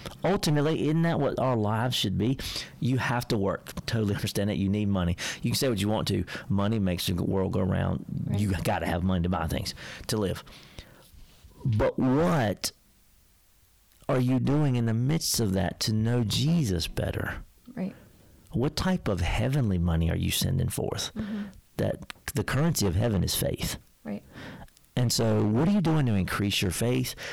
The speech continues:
Speaker 1: to increase your knowledge, to increase your love? 'Cause I promise you, the more you know him, the more you're gonna love him.
Speaker 2: Absolutely.
Speaker 1: So if you've ever sat back and said, "Man, I really want what Miss Mona's got in her walk." Well, here's the great thing. She loves the Lord.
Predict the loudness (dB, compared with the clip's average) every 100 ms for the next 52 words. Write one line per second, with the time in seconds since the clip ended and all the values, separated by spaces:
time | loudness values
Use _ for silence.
0 | -6 -4 0 0 0 0 2 2 0 0
1 | 0 0 -4 -8 -14 -6 0 0 0 0
2 | 2 2 2 2 2 2 2 2 0 -6
3 | -14 -20 _ _ _ -18 -16 -8 -2 0
4 | 2 2 2 2 2 2 2 2 2 2
5 | 2 2 2 2 2 0 0 -2 -2 -6
6 | -10 -10 -12 -16 -12 -10 -4 0 2 4
7 | 4 4 2 2 0 2 0 0 0 -2
8 | -6 -8 -4 -2 0 2 0 -4 -12 -14
9 | -6 -2 0 2 2 2 2 2 2 0
10 | 0 0 0 2 2 0 0 0 0 2
11 | 0 0 -4 -6 -12 -14 -16 -4 0 2
12 | 4 4 2 2 0 0 0 -2 -4 -8
13 | -14 -20 _ _ -20 -20 -20 -16 -6 -2
14 | 2 2 2 2 2 2 4 4 2